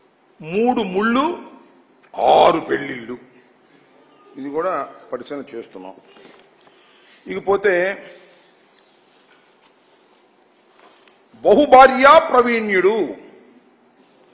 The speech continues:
ఇది, ఇది బాగుందా? సరే, మీ ఇష్టం, మీరు కూడా సెలెక్ట్ చేసి తప్పులేదు. ఇకపోతే మ్రో, బ్రో లాగా మ్రో. మ్రో అంటే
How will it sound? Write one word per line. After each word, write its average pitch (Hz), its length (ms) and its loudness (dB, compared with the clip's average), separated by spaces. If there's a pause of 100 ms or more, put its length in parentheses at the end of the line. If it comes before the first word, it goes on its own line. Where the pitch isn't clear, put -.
(460)
ఇది, 113 160 -20 (360)
ఇది 139 80 -12
బాగుందా? 143 320 -4 (280)
సరే, 185 120 -14
మీ 160 120 -10
ఇష్టం, - 240 -10 (100)
మీరు 139 200 -8
కూడా 226 160 -4
సెలెక్ట్ 208 280 -4
చేసి 175 120 -8
తప్పులేదు. 139 360 -8 (1400)
ఇకపోతే 233 540 2 (3500)
మ్రో, 294 580 4 (480)
బ్రో 196 220 4
లాగా 185 440 2 (400)
మ్రో. 226 460 0 (1400)
మ్రో 220 160 2
అంటే 226 600 2